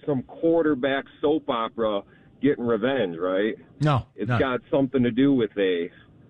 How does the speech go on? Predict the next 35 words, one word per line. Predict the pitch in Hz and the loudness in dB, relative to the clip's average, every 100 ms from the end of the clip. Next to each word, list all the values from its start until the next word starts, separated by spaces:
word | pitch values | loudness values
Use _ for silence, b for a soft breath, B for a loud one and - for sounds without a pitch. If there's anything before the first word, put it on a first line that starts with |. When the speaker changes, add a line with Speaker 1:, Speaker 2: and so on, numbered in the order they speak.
| _ _ - | _ _ -6
Speaker 1:
football | - 170 - 131 104 - | -2 -2 0 0 0 -2
team | 131 113 113 | 0 2 2
in | |
the | 110 110 | 0 -2
N | 123 135 | -2 -2
F | 123 117 | -2 -2
L | 143 160 107 101 - _ _ _ _ _ _ - - - - - | -4 -2 -4 -6 -8 _ _ _ _ _ _ -20 -20 -20 -20 -4
that | 120 | 0
nobody | 123 175 160 147 113 107 | 2 2 2 0 -2 -6
should | 127 | -4
wanna | 120 120 | -2 -2
play | 95 147 165 | -4 -2 -2
right | 101 82 | -2 -6
now. | 80 78 - - - - - _ _ _ - | -12 -16 -16 -20 -20 -20 -20 _ _ _ -2
I | |
mean, | 117 117 | 2 4
they | 143 | 4
are | 185 202 - | 2 -2 -8
hot. | - 175 - - - b b _ _ _ _ _ _ - | -8 -8 -8 -14 -20 b b _ _ _ _ _ _ -4
You | 110 | -2
know, | 98 101 | -2 -2
I'm | 127 | -2
gonna | 165 156 | -2 0
give | 170 | 0
you | 165 | 0
a | |
couple | 151 160 151 143 | -2 -2 -4 -2
facts. | 147 120 - | -4 -4 -4
I'm | 123 | -4
not | 143 139 | -2 0
gonna | 151 | 0
even | 147 151 | 2 2
name | 156 160 | 2 0
any | 165 | -2
names, | 175 185 156 - | -2 0 -2 -4